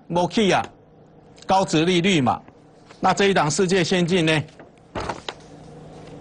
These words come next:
对打着通科去到七，七十几块嘛。那你说涨的有没有道理哈？我给大家看一下，它去年，去年E P S赚三点七六嘛，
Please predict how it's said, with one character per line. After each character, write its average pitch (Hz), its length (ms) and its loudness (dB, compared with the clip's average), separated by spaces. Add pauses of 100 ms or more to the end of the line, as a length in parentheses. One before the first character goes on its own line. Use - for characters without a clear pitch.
(340)
对 208 120 4
打 170 120 6
着 151 140 4
通 196 220 4
科 196 400 2
去 190 120 2
到 180 120 2
七， 180 180 2 (220)
七 208 140 0
十 151 120 2
几 180 140 2
块 185 220 2
嘛。 156 220 0 (460)
那 202 100 2
你 175 120 2
说 214 140 2
涨 143 260 2
的 190 120 2
有 147 180 0
没 180 120 0
有 160 100 2
道 180 280 2
理 120 200 -6
哈？ 131 140 0
我 165 100 0
给 151 120 -2
大 165 120 2
家 160 80 2
看 165 220 0
一 127 60 -2
下， 113 200 0 (520)
它 202 120 2
去 247 280 2
年， 165 400 2 (500)
去 254 160 2
年 208 160 4
E 208 140 4
P 202 160 2
S 165 160 0
赚 190 180 2
三 190 220 0
点 147 160 0
七 190 200 0
六 196 260 2
嘛， 107 120 -10